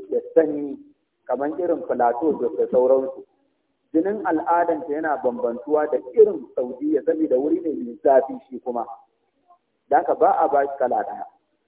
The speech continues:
Almuhim, abin da ake duba dangane da jinin cuta, al-istihada din shi ne. Dama ke asalin jinin al'adanki, yaya kalan shi yake? Domin da annabi ya ce,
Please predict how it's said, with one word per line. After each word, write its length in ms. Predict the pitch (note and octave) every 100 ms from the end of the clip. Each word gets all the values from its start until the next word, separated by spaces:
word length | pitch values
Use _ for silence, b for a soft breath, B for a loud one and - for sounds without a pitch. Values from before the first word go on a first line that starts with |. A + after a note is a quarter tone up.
| -
Almuhim, 520 | D#3 D#3 D3+ G3+ G#3
abin 280 | D#3+ F3+ G3+
da 100 | F3+
ake 260 | E3 E3 D#3
duba 380 | D#3 D#3+ C#3 D#3+ D#3+
dangane 520 | D#3+ F3 F3 F#3 D#3
da 100 | A#2+
jinin 360 | A#2 C3+ D3 D3 -
cuta, 360 | B2 A#2 A2+ A2 - _ _ _ _ -
al-istihada 920 | B2+ C3+ G3 F#3+ F3 C#3 D3 D3 C3
din 180 | C#3 B2+
shi 180 | - A#2
ne. 120 | A2 - _ _ _ _ _ _ _ _ _ _ _ _ -
Dama 400 | F3+ A3 F#3+ E3 E3
ke 140 | F3 E3+
asalin 400 | F3+ F3 F3 F3 -
jinin 300 | F3+ F#3+ F#3
al'adanki, 800 | D#3+ C3 D#3+ D#3+ D3+ B2 - A2+ _ C3
yaya 380 | C#3 D3 C3 C3+
kalan 280 | F3+ F3 D3 -
shi 80 |
yake? 220 | B2 B2+ - _ _ _ _ _ _ _ _ _ _ _ _ F3+
Domin 300 | E3+ A3+ B3
da 120 | G#3+
annabi 320 | F3 G3+ G#3
ya 80 | A#3
ce, 180 | -